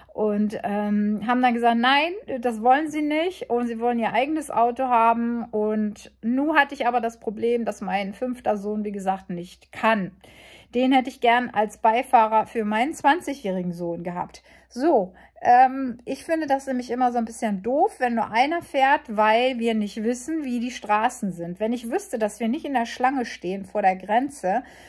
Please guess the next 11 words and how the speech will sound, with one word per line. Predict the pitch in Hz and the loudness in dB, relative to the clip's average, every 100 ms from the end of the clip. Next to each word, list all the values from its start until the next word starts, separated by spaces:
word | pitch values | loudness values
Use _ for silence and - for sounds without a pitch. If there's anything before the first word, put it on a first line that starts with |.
| - - _ - | -20 -20 _ 2
dann | 226 226 | 4 6
wäre | 233 254 214 | 6 6 4
einer | 233 294 269 214 | 0 2 2 4
auch | 294 - | 2 2
okay. | 220 - 202 180 165 175 - | -2 -4 -6 -6 -6 -10 -2
Das | 233 233 | 0 4
wäre | 262 | 6
jetzt | 262 269 | 6 2
nicht | 254 | -6
so | 240 269 269 | -2 -2 -2
schlimm. | - 277 294 185 185 | -6 -2 -2 -2 -6